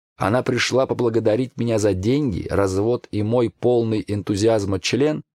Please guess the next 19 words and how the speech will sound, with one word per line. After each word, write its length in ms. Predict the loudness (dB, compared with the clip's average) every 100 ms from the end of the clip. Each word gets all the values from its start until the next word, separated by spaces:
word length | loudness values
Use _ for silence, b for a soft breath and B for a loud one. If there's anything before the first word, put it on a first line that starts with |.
| _
собрать 420 | -2 0 2 0 -2
оставшиеся 760 | -4 0 -2 -2 -4 -2 -2
вещи 460 | -2 -2 -2 -2 -4
и 200 | -2 -2
умчаться 560 | -2 0 0 0 0
в 80 | 0
закат 400 | 0 0 0 -2
вместе 460 | -4 -4 -4 -4 -8
с 100 | -2
Пакстоном 580 | -2 -2 -6 -6 -4
на 120 | -4 -2
Тесле, 560 | 0 0 -2 -8 -10 -16 _
которую 380 | -4 -2 0 0
я 240 | 2 0
по 140 | 0 -2
собственной 500 | 0 -2 -2 -4 -4
дурости 460 | 0 0 -2 -2
ей 180 | 0 0
купил. 480 | 0 -4 0 -2